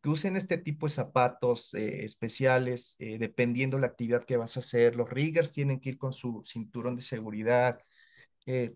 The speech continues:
todo ese tipo de cosas porque la gente cree que no pasan cosas.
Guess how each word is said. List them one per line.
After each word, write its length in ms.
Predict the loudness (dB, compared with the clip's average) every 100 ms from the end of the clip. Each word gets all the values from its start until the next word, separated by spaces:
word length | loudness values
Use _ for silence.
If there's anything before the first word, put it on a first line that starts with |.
| _
todo 220 | 2 4
ese 200 | 4 2
tipo 340 | -2 -6 -4 -2
de 80 |
cosas 340 | 0 0 -2 -4
porque 340 | -6 -4 -2
la 120 | 0 0
gente 400 | -4 -4 -6 -4
cree 240 | -6 -6
que 120 | -4
no 260 | -2 -2 -2
pasan 400 | 0 0 0 -2
cosas. 520 | -2 -4 -6 -12